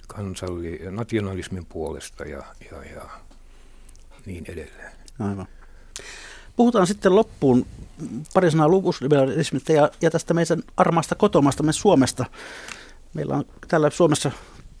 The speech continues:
Speaker 2: ainakin pitäisi tiettävästi olla käynnissä hallituksen byrokratiatalkoot ja sote-uudistuksessakin yksityiset palveluntuottajat tuntuvat olevan hallituksen mieleen. Onko tämä nyt sitten jonkinlaista suomalaista uusliberalismia?
Speaker 1: Se on kysymys, johon mä en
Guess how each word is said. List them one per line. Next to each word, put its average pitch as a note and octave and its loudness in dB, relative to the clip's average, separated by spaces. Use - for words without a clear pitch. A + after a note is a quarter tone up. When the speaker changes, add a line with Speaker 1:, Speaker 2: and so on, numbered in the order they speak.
Speaker 2:
ainakin C#3+ -2
pitäisi C#3 6
tiettävästi C3+ 0
olla C3+ 2
käynnissä C#3 4
hallituksen C3+ 2
byrokratiatalkoot C#3 2
ja C3+ 4
sote-uudistuksessakin C#3 -4
yksityiset D3+ -4
palveluntuottajat B2+ 2
tuntuvat C3 0
olevan B2 2
hallituksen C#3 -2
mieleen. B2 2
Onko D3 0
tämä C#3+ 0
nyt A#2+ -2
sitten - -4
jonkinlaista B2 -2
suomalaista A2+ 2
uusliberalismia? - -6
Speaker 1:
Se F#3 4
on D#3 6
kysymys, D#3+ 8
johon C3+ 8
mä C#3+ 10
en C3+ 6